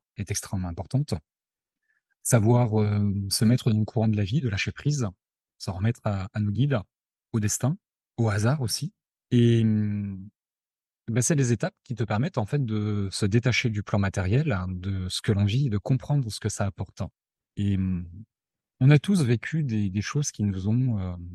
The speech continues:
bah, laissés à terre, qui nous ont meurtris. Il y a des deuils, il y a des licenciements, il y a des ruptures, il y a des trahisons, il y a des conflits familiaux qui sont extrêmement compliqués à, à comprendre et à regarder avec beaucoup de recul. Et c'est justement ce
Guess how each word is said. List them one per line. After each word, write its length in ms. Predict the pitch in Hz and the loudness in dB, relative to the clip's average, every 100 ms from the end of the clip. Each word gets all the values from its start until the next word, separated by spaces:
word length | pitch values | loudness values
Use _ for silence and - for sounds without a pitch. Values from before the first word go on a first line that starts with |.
| 90 92 - _ _ 104 | -14 -18 -20 _ _ -8
bah, 180 | 98 | -6
laissés 280 | 98 - 117 | -4 -2 0
à 80 | 104 | 0
terre, 340 | - 135 151 | 2 4 2
qui 140 | - 104 | 0 -4
nous 180 | 92 98 | -4 -4
ont 60 | |
meurtris. 400 | 92 98 - 135 | -4 -4 -2 0
Il 420 | 139 143 143 117 | 2 2 0 -4
y 40 | 95 | -6
a 40 | |
des 140 | 78 85 | -8 -2
deuils, 300 | 120 139 113 | 2 2 0
il 40 | |
y 40 | 101 | -2
a 20 | |
des 80 | 92 | -4
licenciements, 840 | 92 - 90 101 98 120 127 127 | -6 -8 -6 -2 2 2 4 2
il 60 | 101 | 0
y 40 | |
a 20 | |
des 80 | 87 | -2
ruptures, 680 | 98 101 - 120 135 123 90 - - - - _ _ - | -4 -4 -2 2 2 2 -2 -8 -20 -20 -20 _ _ -14
il 40 | |
y 40 | 78 | -10
a 20 | |
des 80 | 80 | -6
trahisons, 480 | - 92 92 117 131 | -4 -2 2 4 4
il 60 | |
y 40 | 101 | 2
a 20 | |
des 120 | 98 | 0
conflits 340 | 113 - - | 0 0 -2
familiaux 460 | - 104 101 101 143 | -2 0 2 4 2
qui 120 | - | 0
sont 120 | - | -2
extrêmement 420 | 98 - - 120 135 - | -2 -2 0 2 2 -2
compliqués 720 | - 156 - 127 - 131 143 | 0 0 0 -6 0 2 4
à, 400 | 113 101 95 92 95 92 92 90 110 117 _ _ _ _ _ _ _ _ _ | 2 0 -2 -6 -8 -8 -10 -10 -12 -14 _ _ _ _ _ _ _ _ _
à 80 | 107 | -2
comprendre 480 | - 110 - 147 135 | 2 2 2 4 4
et 80 | 104 | 4
à 80 | 95 | 4
regarder 260 | 98 110 | 2 4
avec 100 | 101 | 2
beaucoup 200 | 95 - | 0 -2
de 40 | 107 | -2
recul. 440 | 98 - 156 127 92 - | -2 -4 -4 -4 -4 -8
Et 60 | |
c'est 180 | 131 110 | -6 -4
justement 400 | 107 - 120 117 | -6 -4 0 0
ce 140 | 135 | 0